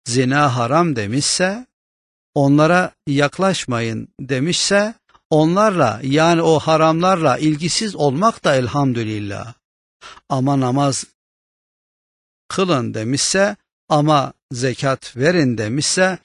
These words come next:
ama oruç tutun, infak edin demişse, bunlarla beraber olmak da elhamdülillahı gerektirecektir. Elhamdülillah, Allah'ın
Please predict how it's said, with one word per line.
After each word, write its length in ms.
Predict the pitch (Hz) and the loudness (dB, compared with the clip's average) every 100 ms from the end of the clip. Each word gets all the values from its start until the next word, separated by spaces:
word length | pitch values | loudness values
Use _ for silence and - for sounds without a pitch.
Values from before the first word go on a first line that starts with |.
| - - _ | -18 -20 _
ama 260 | 175 175 156 | 2 2 2
oruç 360 | 165 180 - | 2 0 -4
tutun, 520 | - 208 - 135 107 - | -4 -4 -2 -2 -2 -2
infak 500 | 151 151 170 165 - | 0 2 2 2 2
edin 400 | 190 175 139 113 | -2 0 0 0
demişse, 600 | 113 131 165 - 214 220 - - _ | -2 -2 0 2 2 0 -4 -20 _
bunlarla 580 | 151 147 180 202 180 123 | 0 2 2 2 2 0
beraber 420 | 131 135 151 170 | 0 2 2 2
olmak 420 | 147 117 147 185 | 0 0 0 -2
da 120 | - 202 | 0 0
elhamdülillahı 880 | 131 123 113 107 110 104 110 113 175 | 0 -4 -4 -6 -6 -6 -6 -4 -4
gerektirecektir. 1120 | 165 135 113 - 107 101 107 - 113 110 - _ _ _ | -2 -2 -4 -8 -10 -10 -12 -14 -14 -14 -16 _ _ _
Elhamdülillah, 1160 | 143 117 139 143 127 110 107 104 107 139 143 127 _ _ _ _ _ _ _ _ _ - | -4 -4 -2 -2 -2 -4 -8 -8 -2 0 0 -2 _ _ _ _ _ _ _ _ _ -8
Allah'ın 720 | 117 107 110 98 127 151 | -6 -4 -4 -4 -4 -4